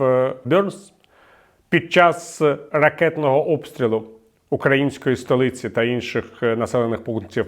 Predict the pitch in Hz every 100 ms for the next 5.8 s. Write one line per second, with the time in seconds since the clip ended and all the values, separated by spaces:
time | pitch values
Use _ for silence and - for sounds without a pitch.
0 | - 113 107 - 117 117 113 107 - -
1 | - - 123 123 - 120 - 110 117 117
2 | 185 165 127 - _ - 110 139 151 135
3 | 113 - 113 107 117 101 - 175 170 156
4 | 143 147 - _ - 123 135 139 131 147
5 | 123 - - - - 160 135 -